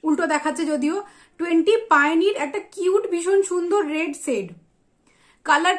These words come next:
পে অফ ভীষণ ভালো, একবার সোয়াইপে কিন্তু খুব ভালো কালার পে অফ এটাতে আপনি পাবেন। লাগানোর পর একটু ওয়েট করে যাবেন, এটা একটু ড্রাই হতে দেবেন।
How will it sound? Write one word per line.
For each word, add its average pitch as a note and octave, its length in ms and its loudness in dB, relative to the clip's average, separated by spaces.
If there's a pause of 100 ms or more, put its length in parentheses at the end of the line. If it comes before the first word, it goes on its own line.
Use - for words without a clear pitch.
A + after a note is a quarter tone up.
পে F4 120 -2
অফ F4 180 4
ভীষণ E4+ 360 0
ভালো, D#4 280 4
একবার C4 480 0
সোয়াইপে D4+ 520 -2
কিন্তু E4 320 -2
খুব F4+ 280 -6
ভালো C4+ 360 0
কালার D#4 340 2 (100)
পে D4 140 -2
অফ D#4 180 2
এটাতে C#4+ 280 -4
আপনি C#4 220 0
পাবেন। F#3+ 420 -2 (560)
লাগানোর F4 600 2
পর E4+ 240 2 (100)
একটু G4+ 540 -2
ওয়েট F#4+ 220 2
করে C#4+ 240 0
যাবেন, A#3+ 420 -4
এটা D4+ 180 -6
একটু G4 160 2
ড্রাই C#4+ 420 2
হতে C4 240 0
দেবেন। F3+ 420 -10